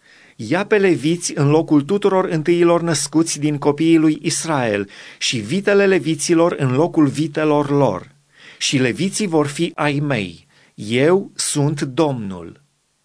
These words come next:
Pentru răscumpărarea celor două sute șaptezeci și trei care trec peste numărul leviților, dintre întâii născuți ai copiilor lui Israel, să iei câte cinci sicli de cap, după siclul sfântului locaș, care este de douăzeci de ghere.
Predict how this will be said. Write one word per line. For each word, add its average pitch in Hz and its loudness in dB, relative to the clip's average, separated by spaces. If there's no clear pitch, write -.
Pentru 156 0
răscumpărarea 165 0
celor 175 2
două 175 2
sute 170 -4
șaptezeci 165 0
și 156 -2
trei 147 -2
care 151 0
trec 208 -2
peste - 0
numărul 175 4
leviților, 139 0
dintre 147 -2
întâii 196 -2
născuți 190 -2
ai 143 0
copiilor 143 0
lui 120 -6
Israel, 147 -2
să - -2
iei 196 0
câte 156 0
cinci 196 -2
sicli 175 -2
de 180 0
cap, 139 -2
după 147 -2
siclul 175 2
sfântului 185 -2
locaș, 175 -2
care 147 0
este 151 0
de 131 0
douăzeci 160 0
de 143 0
ghere. 123 -2